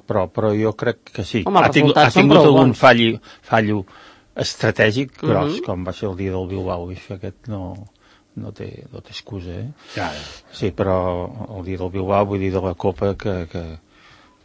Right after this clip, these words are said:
Speaker 1: amb, amb aquell un a zero a-, al camp de l'altre
Speaker 2: Mhm.
Speaker 1: va, va sortir
Speaker 2: Aquella
Speaker 1: a la
Speaker 2: tornada.
Speaker 1: de-, a la defensiva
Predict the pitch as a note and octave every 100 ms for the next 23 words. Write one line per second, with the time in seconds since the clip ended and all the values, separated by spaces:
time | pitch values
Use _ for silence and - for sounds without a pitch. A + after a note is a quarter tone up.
0 | _ _ _ - F#2+ F2 F2+ G#2 F2+ F#2
1 | G2+ G2 G2 F#2+ G#2 F#2+ F#2 F#2 F2 -
2 | - G2 A2 F#2 F#2+ F#2 F#3 E3+ G2+ F2+
3 | - A#2 G2 - G#2 D#3+ A2 A2 A#2 D3
4 | A2 G#2+ D#3+ B2 A#2+ G#2+ - F#2+ - A2
5 | G2+ A2